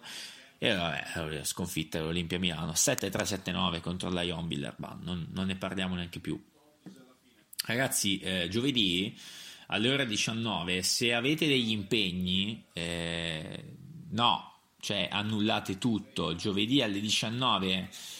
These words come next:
c'è un, una partitina, un, una di quelle che va vista una volta ogni tanto nella vita. Giovedì alle, giovedì ventisei,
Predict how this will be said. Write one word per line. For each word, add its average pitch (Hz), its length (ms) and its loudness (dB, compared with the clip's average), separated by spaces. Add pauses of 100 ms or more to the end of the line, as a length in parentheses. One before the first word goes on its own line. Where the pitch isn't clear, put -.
(680)
c'è 117 180 4
un, 123 440 -2
una 127 200 2
partitina, 117 1080 2
un, 110 300 -2
una 127 280 0
di 120 100 0
quelle 127 340 6
che 110 460 4
va 110 180 2
vista 113 480 4
una 98 140 4
volta 101 280 0
ogni 98 180 0
tanto 95 360 0
nella 95 200 4
vita. 87 680 -2
Giovedì 98 1040 2
alle, 98 520 2
giovedì 101 360 2
ventisei, 107 1080 0